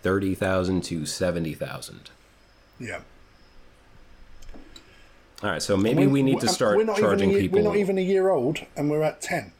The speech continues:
Speaker 2: So I think we're doing something right.
Speaker 1: Yeah, I think we've done a lot of things right. First thing was not asking people for a dollar at the door,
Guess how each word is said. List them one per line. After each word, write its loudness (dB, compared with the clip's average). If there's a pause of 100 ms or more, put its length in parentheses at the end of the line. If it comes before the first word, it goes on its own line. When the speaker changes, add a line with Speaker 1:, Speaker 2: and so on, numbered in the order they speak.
Speaker 2:
So -2 (880)
I -2
think -4
we're -2
doing 2
something -2
right. -2 (1160)
Speaker 1:
Yeah, 2
I 0
think -2
we've 0
done 2
a 2
lot 2
of 0
things -2
right. -4
First -2
thing 0
was -2
not -4 (480)
asking -4
people -4
for -6
a -6
dollar -4 (180)
at -8
the -12
door, -2